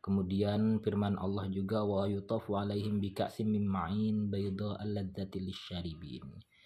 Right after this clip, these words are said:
Jadi nanti gambaran orang di surga itu dikelilingi oleh piala-piala dari berbagai mata air yang putih,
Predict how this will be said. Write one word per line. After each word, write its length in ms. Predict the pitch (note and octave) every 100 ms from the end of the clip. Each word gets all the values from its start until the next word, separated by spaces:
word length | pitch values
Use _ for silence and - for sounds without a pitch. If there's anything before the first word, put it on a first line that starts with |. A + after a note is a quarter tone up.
| - - _ _
Jadi 240 | - E2
nanti 480 | G2+ F#2+ F#2+ F2+ G2
gambaran 560 | G#2+ G2 F#2 F#2 F#2+ F2+
orang 240 | F#2 F#2
di 80 | F#2+
surga 320 | - F#2 F2
itu 320 | F2 F2+ A#2
dikelilingi 960 | A2+ G#2 - - G#2 G2+ G2+ G3+ G#3+ G#3
oleh 320 | E3+ F3+ F3 - - -
piala-piala 960 | F#2+ F#2+ F#2 - F#2+ F2 E2+ E2 - - - - - - - - - - - F2
dari 160 | F2
berbagai 480 | F#2 F2+ F2 F2+ F#2 F#2
mata 320 | F2 - - F2+
air 160 | G2
yang 240 | F#2+ F2 E2+ E2+ E2 D#2+ - - _ _ _ _ _ _
putih, 400 | D#3 - B2 -